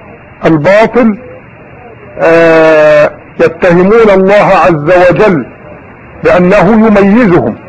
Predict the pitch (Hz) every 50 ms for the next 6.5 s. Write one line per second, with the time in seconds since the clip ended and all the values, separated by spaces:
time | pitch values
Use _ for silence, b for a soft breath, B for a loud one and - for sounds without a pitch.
0 | - - - - - - - - - - - - - 131 156 190 214 208 196 185
1 | - 202 196 180 175 175 160 180 214 196 175 147 - 127 107 - - - - -
2 | - - - - - - - - - - - - 139 147 175 196 196 196 190 185
3 | 165 185 180 185 180 190 220 208 208 226 226 220 - - 233 247 196 202 175 175
4 | 185 165 180 185 190 - - - - 165 147 165 180 180 170 170 175 170 170 185
5 | 196 190 175 202 226 226 - - - - - - - - - - - - - -
6 | - 180 190 180 180 202 208 202 170